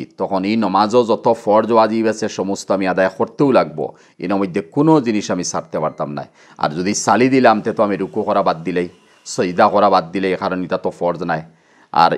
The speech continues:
ই মুফতি সাহেবের মাস-, মাত হিসাবে নফল নমাজও বা সুন্নত নমাজও, এটা সারা রুকুন যদি নফল বা সুন্নত হয়ে যায়, তে তো আমি খালি দাঁড়ানির থাকি গেলাম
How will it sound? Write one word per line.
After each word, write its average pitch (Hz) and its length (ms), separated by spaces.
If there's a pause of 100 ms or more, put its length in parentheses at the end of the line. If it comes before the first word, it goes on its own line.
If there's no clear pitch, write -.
(120)
ই - 20 (100)
মুফতি 101 320
সাহেবের 107 300
মাস-, 98 340 (120)
মাত 95 220
হিসাবে 98 260 (100)
নফল 98 240 (100)
নমাজও 95 380
বা 95 60 (100)
সুন্নত 95 320 (100)
নমাজও, 95 340
এটা 78 200
সারা 92 260
রুকুন 104 300
যদি 92 220
নফল 92 320
বা 90 60 (100)
সুন্নত 95 380
হয়ে 92 180
যায়, 69 140 (400)
তে 120 100
তো - 120
আমি 127 160
খালি 123 180 (100)
দাঁড়ানির 110 380 (100)
থাকি 110 260
গেলাম 82 220